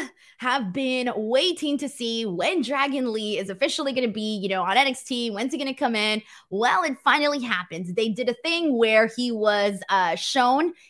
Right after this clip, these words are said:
in the audience and they had him, you know, stand up and they put his nameplate, Dragon Lee, uh, and he has his mask. Uh, here's the, he has his mask and his name.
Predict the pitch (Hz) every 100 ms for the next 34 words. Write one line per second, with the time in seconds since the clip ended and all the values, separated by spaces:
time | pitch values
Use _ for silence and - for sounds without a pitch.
0 | _ - 285 277 254 208 208 233 269 349
1 | - 226 214 214 208 208 208 190 190 -
2 | - 294 285 254 247 247 254 208 175 185
3 | 185 180 202 185 202 262 311 277 - 269
4 | 269 202 160 214 202 185 - 311 277 277
5 | 262 269 285 294 - - - 320 302 247
6 | - 214 202 190 190 - 233 233 247 -
7 | 196 180 180 214 311 349 339 - - 202
8 | 202 - 220 392 - 311 339 359 269 233
9 | 269 403 427 - 415 381 359 466 508 415